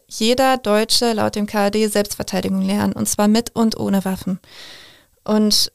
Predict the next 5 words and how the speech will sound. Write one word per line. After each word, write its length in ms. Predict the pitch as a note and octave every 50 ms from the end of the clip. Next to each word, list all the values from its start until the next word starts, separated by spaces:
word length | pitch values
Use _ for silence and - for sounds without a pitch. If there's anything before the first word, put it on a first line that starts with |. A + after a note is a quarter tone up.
| _ _
was 460 | - G#3+ G#3+ G#3+ A3 G#3+ - - - -
Reichsbürger 640 | - G#3 B3 D#4+ - - - - C4+ C4 B3+ B3 A#3+
als 200 | A#3+ A3+ - -
Selbstverteidigung 840 | A#3 A#3+ B3 - - - G#3 G#3 - G#3 G3 G3 G3 F#3+ F#3+ G3
sehen, 320 | G#3+ G3 G#3 G#3 G#3 A3